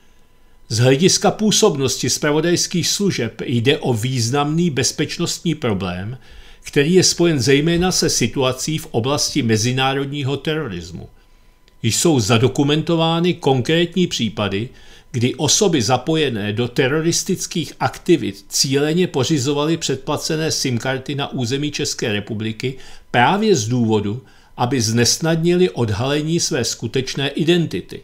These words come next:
píšou poslanci ve zdůvodnění svého návrhu. Jako příklad uvádějí teroristy zapojené do plánování velkých teroristických útoků v Evropě v roce dva tisíce patnáct.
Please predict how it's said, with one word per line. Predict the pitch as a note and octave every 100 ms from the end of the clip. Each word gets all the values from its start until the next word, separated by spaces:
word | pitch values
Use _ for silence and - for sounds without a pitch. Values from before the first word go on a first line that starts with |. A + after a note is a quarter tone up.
| - _ - - - -
píšou | - A#2+ - A2
poslanci | G2+ A2+ - C#3 D3+ D#3 E3
ve | C#3
zdůvodnění | F#2+ G#2 A2 B2+ B2 C3+ C#3
svého | - A#2+ A#2+ B2+
návrhu. | B2+ B2 A#2+ A2 B2+ - _ _ _ _ _ _ _ _ _ - -
Jako | D3 D3 G3
příklad | F#3+ F#3 E3+ F#3+ F#3+ -
uvádějí | D#3 F3 E3+ F3 F3+
teroristy | - D#3 D3+ D#3+ - - D3+
zapojené | C#3 - D3+ D3 D3 D3
do | B2
plánování | - A#2+ C3 C#3+ C#3+ C#3+ C#3
velkých | G2+ A#2+ C#3 - D3+ -
teroristických | D3+ C3 C#3 C#3 - D3+ B2 - G#2+ - C3+
útoků | A#2 - - A2
v | -
Evropě | C#3+ A#2 C3+ C3 D3
v | A#2+
roce | A#2+ - G2+
dva | G2+
tisíce | G#2 A#2 - A#2 C3+
patnáct. | - B2 - F3 - -